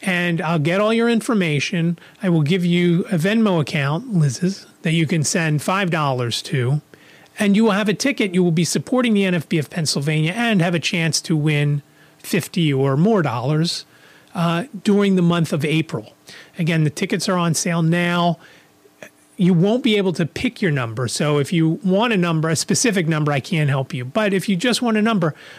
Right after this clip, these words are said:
and by the way, Dan, number four ten came out just the other night in Pennsylvania, and I laughed when I saw it.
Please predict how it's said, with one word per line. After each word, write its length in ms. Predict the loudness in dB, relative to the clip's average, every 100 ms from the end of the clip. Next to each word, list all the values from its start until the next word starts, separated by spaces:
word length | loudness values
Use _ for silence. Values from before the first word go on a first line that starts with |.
| -20 -10 0
and 140 | 2
by 160 | 2 2
the 100 | 2
way, 220 | 2 2
Dan, 420 | 0 0 -2 -2
number 260 | 0 2 0
four 280 | 0 0
ten 420 | 0 0 0 0 0
came 300 | 0 0 2
out 180 | 0
just 300 | 0 0 0
the 120 | 0 0
other 200 | 2 2
night 420 | 2 0 -2 -4 _ -20 -20 -6
in 160 | -2 0
Pennsylvania, 640 | 0 0 0 0 0 0
and 60 | 0
I 120 | 2
laughed 440 | 2 2 0 -4
when 140 | -4 -4
I 80 | -2
saw 300 | -2 0
it. 100 | 0